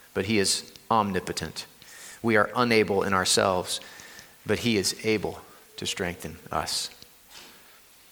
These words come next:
But how does he strengthen us? Well, he strengthens us by the gospel. Now to him who is able to strengthen you according to my gospel and the preaching of Jesus Christ.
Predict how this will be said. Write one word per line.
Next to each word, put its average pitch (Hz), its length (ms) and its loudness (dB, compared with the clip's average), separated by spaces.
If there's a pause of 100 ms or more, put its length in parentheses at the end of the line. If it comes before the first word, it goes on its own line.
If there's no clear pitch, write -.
(1080)
But 120 140 4
how 135 160 6
does 120 160 0
he 110 80 0
strengthen 90 400 0
us? - 320 -6 (1500)
Well, 139 120 4
he 110 100 2
strengthens 123 460 0
us - 460 0 (140)
by 90 160 0
the 107 80 -2
gospel. 110 460 0 (1600)
Now 123 160 6
to 123 120 -2
him 143 180 2
who 127 120 4
is 120 120 4
able 143 220 6
to 117 80 0
strengthen 131 440 4
you 110 180 4
according 139 440 4
to 135 160 2
my 123 180 4
gospel 117 560 4
and 107 200 2
the 104 60 0
preaching 104 520 0
of 90 120 -2
Jesus 107 340 -2
Christ. - 540 -4